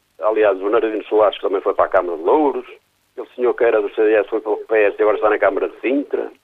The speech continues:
e agora já estou a ver a, a dona Assunção Cristas a querer ir para a Câmara de Lisboa, eu, eu, eu pergunto, onde é que ficou o respeito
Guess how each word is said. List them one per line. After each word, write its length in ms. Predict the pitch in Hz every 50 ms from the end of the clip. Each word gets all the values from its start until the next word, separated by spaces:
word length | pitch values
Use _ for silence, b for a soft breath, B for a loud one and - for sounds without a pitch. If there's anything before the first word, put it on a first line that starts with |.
| _ _ _ _ _ _ _ _ _ _ -
e 100 | 117 120
agora 300 | 113 117 117 113 113 101
já 140 | 117 117
estou 260 | 110 - - 117 120 113
a 40 |
ver 240 | 104 110 113 110 107
a, 260 | 104 95 80 82 80
a 40 | 104
dona 220 | 101 113 110 110 110
Assunção 360 | 104 107 101 - 120 113 104
Cristas 440 | - - 110 95 - - 98 90 92
a 60 | 104
querer 280 | - - 104 110 107 98
ir 120 | 101 95
para 100 | - 101
a 40 | 90
Câmara 280 | - 104 95 101 101 90
de 100 | 95 98
Lisboa, 460 | 92 - - 113 127 139 135 123 - - _ _ _ _ _ _ _ _ _ _ _ _ _ _ _ _ _ _ _ _
eu, 220 | - - 185 185 -
eu, 200 | 196 175 156 151 -
eu 100 | 175 147
pergunto, 500 | - - - - - 156 - - - - _ _ _ _ _ _ _ _ - 403
onde 100 | 494 554
é 40 |
que 80 | - -
ficou 280 | - 294 - - - -
o 40 |
respeito 640 | - - - - _ - 107 107 101 _ _ - -